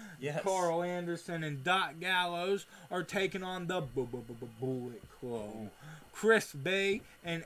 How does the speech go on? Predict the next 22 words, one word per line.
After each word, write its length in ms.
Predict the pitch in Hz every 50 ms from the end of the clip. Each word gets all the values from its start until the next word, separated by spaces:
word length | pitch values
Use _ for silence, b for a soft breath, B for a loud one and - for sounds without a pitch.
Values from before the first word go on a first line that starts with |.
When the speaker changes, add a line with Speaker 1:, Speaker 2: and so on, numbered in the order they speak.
| -
Speaker 2:
El 380 | 180 185 185 180 180 180 175 - B B B - -
Phantasmo. 1080 | 196 190 185 175 165 151 - - - 185 180 180 170 165 165 - - 165 165 160 156
Speaker 1:
Ooh. 60 | 151
Speaker 2:
The 100 | 147 151
Bullet 360 | 139 131 151 170 185 190 175 156
Club 260 | - 180 175 175 165 147
really 360 | 143 147 160 175 180 180 170
want 320 | 165 175 180 180 180 175 -
those 260 | 180 180 175 170 -
titles. 560 | - - 185 190 190 190 180 175 156 139 101
Speaker 1:
Yeah, 280 | 104 107 104 104 98 95 95
Speaker 2:
I 120 | 143 147
Speaker 1:
man. 100 | - 190
Speaker 2:
think 220 | 180 170 170 160 160
it's 140 | 160 147
gonna 180 | - 180 170 170
be 180 | 160 165 170 170
their 200 | 165 175 175 170
time 380 | 147 - 180 175 180 180 175 151
come 300 | - 180 180 180 175 170
soon, 360 | - - 190 196 196 196 185 170
possibly. 720 | - 196 160 156 151 143 - - 147 147 147 151 143 139